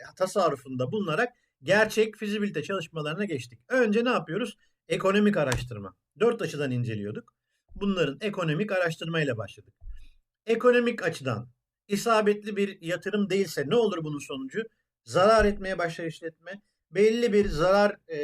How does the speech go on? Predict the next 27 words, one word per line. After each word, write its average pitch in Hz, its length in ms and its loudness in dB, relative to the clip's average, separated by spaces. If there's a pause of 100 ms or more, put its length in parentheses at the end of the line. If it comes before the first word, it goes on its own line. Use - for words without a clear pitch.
(580)
limiti 160 520 -6
aşıldıktan 165 580 -6
sonra 131 280 -6
artık 151 340 -6 (380)
iflas 160 440 -4
etmek 107 300 -8
zorunda 95 320 -14
firmalar. - 440 -20 (880)
Şimdi 165 220 -16
işletme 196 420 -4
açısından, 190 600 -4 (440)
e, 143 180 -6
zarar, 160 540 2 (200)
e, 131 100 -10 (240)
el-, 131 300 -6
etmeyi, 127 580 -2
iflas 180 480 -2
etmeyi 147 520 -4 (260)
ortadan 165 520 0
kaldırmak 165 480 0
için, 135 200 -8
bunu 147 160 -4
engellemek 151 560 -4
için 240 240 -14 (380)
daha 180 320 2
kuruluş 226 360 -2
aşamasında, 165 680 -2